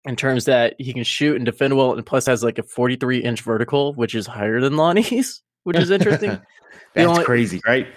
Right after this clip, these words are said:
Speaker 2: Higher than Lonnie's.
Speaker 1: Yeah, and the o-, again, the other issue is, mo-, and most of the issues with these second round prospects, they're just a little bit older in terms of draft age. So, but there's still, I think there's guys that can really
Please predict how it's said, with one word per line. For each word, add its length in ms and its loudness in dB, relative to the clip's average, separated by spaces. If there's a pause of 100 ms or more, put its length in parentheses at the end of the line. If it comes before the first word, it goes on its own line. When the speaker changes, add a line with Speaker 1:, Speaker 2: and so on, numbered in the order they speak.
(100)
Speaker 2:
Higher 280 2
than 120 2
Lonnie's. 560 -2 (460)
Speaker 1:
Yeah, 240 2
and 180 -2
the 120 4
o-, 140 0 (220)
again, 260 2
the 120 2
other 300 4
issue 300 -2
is, 220 -4
mo-, 240 0
and 260 -6
most 240 -4
of 60 -10
the 100 -6
issues 320 -6
with 100 -10
these 140 -8
second 200 -4
round 160 -2
prospects, 420 -2
they're 160 0
just 220 -6
a 60 2
little 220 0
bit 220 0
older 260 2
in 80 -2
terms 240 -4
of 60 -2
draft 320 0
age. 320 -12 (800)
So, 500 2 (840)
but 120 0
there's 200 2
still, 240 2
I 100 4
think 140 -2
there's 200 0
guys 280 2
that 260 -4
can 460 -6
really 720 -4